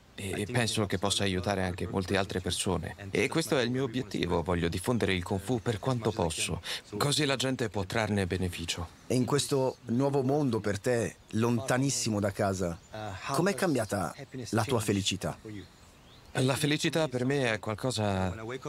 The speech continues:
Speaker 1: Quando mi sveglio ogni mattina, la sensazione che ho di felicità, la descriverei così. È che ho un destino nella vita e ci sono molte strade che puoi prendere,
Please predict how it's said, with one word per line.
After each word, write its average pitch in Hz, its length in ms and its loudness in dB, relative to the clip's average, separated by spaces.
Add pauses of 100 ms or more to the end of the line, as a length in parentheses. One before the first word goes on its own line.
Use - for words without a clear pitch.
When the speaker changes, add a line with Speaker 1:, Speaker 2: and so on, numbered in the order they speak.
Speaker 1:
Quando 151 280 2
mi 151 100 2
sveglio 147 360 2
ogni 120 160 2
mattina, 98 640 0
la 87 160 -2
sensazione 104 800 0
che 95 160 -2
ho 98 80 2
di 98 140 0
felicità, 90 680 2
la 82 140 -2
descriverei 147 540 0
così. 95 340 0 (260)
È 135 260 0
che 156 180 0
ho 147 120 2
un 123 180 0
destino 147 460 0
nella 127 300 2
vita 139 460 -2 (480)
e 131 480 0 (840)
ci 165 140 0
sono 156 260 0
molte 156 400 -2
strade 156 400 0
che 117 120 -2
puoi 120 220 0
prendere, 82 580 -4